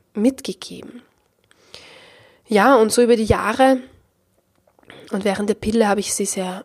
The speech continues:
regelmäßig bekommen und dann sehr unregelmäßig, habe aber eben gemerkt, wie ich schon gesagt habe, dass was fehlt.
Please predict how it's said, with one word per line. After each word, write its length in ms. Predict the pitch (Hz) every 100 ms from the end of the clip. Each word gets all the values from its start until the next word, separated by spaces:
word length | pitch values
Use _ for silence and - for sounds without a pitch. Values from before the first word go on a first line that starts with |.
| -
regelmäßig 580 | 202 240 269 247 226 -
bekommen 460 | - - 196 190
und 160 | 190 185
dann 300 | 185 190 220
sehr 160 | -
unregelmäßig, 600 | 214 220 220 214 196 - -
habe 140 | 185
aber 140 | 185 185
eben 200 | 185 185
gemerkt, 420 | 180 170 208 -
wie 60 |
ich 80 | 202
schon 140 | - 202
gesagt 340 | - 196 -
habe, 60 | 220
dass 180 | 202
was 180 | 202 202
fehlt. 500 | - 175 180 156 -